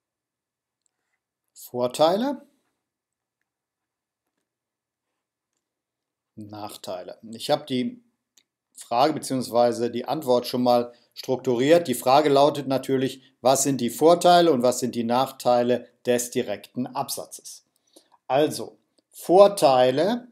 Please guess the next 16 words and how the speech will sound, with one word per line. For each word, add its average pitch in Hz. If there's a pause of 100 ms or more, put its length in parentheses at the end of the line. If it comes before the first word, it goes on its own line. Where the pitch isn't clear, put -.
(120)
ist -
oder 120
Vorteile 135
sind 185 (280)
der 127
unmittelbare 147 (2250)
Kundenkontakt. 120 (4000)
Ja, 127
es 120
ist 135
in 151
der 143
heutigen 143
Zeit 139
sehr 139
wichtig, 156